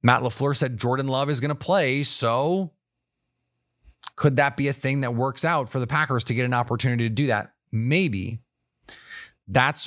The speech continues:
one of those situations, though, that is up for grabs. Nijman versus Walker is a competition.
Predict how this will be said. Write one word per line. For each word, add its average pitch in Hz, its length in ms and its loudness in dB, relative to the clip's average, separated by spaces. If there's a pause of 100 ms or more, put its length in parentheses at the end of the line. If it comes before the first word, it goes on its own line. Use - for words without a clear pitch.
one 127 300 0
of 147 140 0
those 131 280 0
situations, 131 600 0
though, 120 100 2
that 127 140 0
is 135 120 0
up - 140 -2
for 131 100 -4
grabs. 135 540 -2 (1500)
Nijman 113 300 4
versus 104 320 -2
Walker 143 500 -2
is 135 140 0
a 139 60 0
competition. 147 880 -2